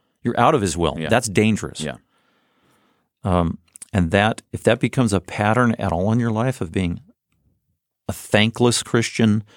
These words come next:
Speaker 1: and it's seen in your words and your attitudes, um, by being discontent,
Speaker 2: Mm-hmm.
Speaker 1: complaining,
Speaker 2: Mm-hmm.
Speaker 1: nitpicking,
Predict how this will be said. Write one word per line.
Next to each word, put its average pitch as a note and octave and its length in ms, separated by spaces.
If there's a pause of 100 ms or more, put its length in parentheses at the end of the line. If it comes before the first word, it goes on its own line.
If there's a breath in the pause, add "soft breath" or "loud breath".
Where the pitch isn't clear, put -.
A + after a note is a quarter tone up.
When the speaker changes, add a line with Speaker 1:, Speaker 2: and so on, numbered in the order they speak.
(380 soft breath)
Speaker 1:
and G#2+ 120
it's - 180 (280)
seen G#2+ 240
in G2+ 100
your F2 160
words F#2 280
and F2+ 60
your F2 120
attitudes, F#2 640 (880 soft breath)
um, E2+ 320
by F#2+ 180
being F2+ 340
discontent, G2+ 840
Speaker 2:
Mm-hmm. E2+ 200
Speaker 1:
complaining, G#2+ 840
Speaker 2:
Mm-hmm. F2 580
Speaker 1:
nitpicking, G2+ 640